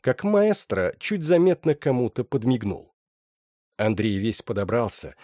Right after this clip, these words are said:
закрылся от очередного укола маэстро, развернулся, едва успел поймать чужое лезвие,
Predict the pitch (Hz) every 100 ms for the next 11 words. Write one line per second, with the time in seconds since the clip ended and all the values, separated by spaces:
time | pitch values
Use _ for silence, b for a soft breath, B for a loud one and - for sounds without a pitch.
0 | B B - 90 131 151 180 - - 104
1 | - 117 113 - 139 123 123 107 127 110
2 | 123 107 113 131 160 - 180 165 B B
3 | B - 214 147 143 135 170 170 - 160
4 | 147 _ _ _ 123 139 113 120 151 143
5 | 131 - - 135 117 - 139 139 131 107
6 | - - 117 95 107 101 110 123 82 80
7 | -